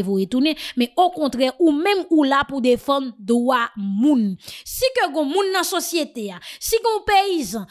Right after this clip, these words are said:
si g on tifi oubyen nenpòt moun li ta ye a, ta ale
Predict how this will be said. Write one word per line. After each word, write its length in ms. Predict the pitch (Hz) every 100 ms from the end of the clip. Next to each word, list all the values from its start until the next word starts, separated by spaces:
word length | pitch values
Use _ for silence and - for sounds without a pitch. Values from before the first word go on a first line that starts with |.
| -
si 160 | - 381
g 80 | 427
on 160 | 427
tifi 460 | - 440 311 - 254 -
oubyen 340 | 349 392 294
nenpòt 560 | 349 403 - 415 - 339
moun 160 | 320
li 140 | 294 240
ta 160 | 294 262
ye 100 | 262
a, 80 | 277
ta 160 | 285 254
ale 100 | 247